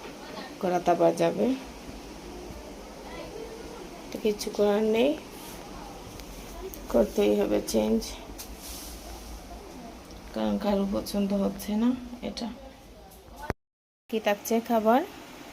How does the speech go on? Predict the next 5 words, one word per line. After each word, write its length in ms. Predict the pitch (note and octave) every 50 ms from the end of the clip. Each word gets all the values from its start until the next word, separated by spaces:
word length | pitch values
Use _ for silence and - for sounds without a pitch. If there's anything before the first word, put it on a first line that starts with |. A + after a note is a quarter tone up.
| - - - - - - - - - - -
এখানে 260 | G#3+ G#3+ - A3 G#3+
হচ্ছে 240 | A3 A3 G#3+ - A#3+
ভাত, 360 | G#3+ G#3 G#3 G#3+ A3 A#3+ C4+ C#4 - - - - - - - - - - - - - - - - - - - - - G3+
বকবকির 560 | G#3 G#3 F#3 G3 - G#3+ G#3+ - - A3 A3
মাংস 380 | A3 A3 G#3+ A3 A3 - -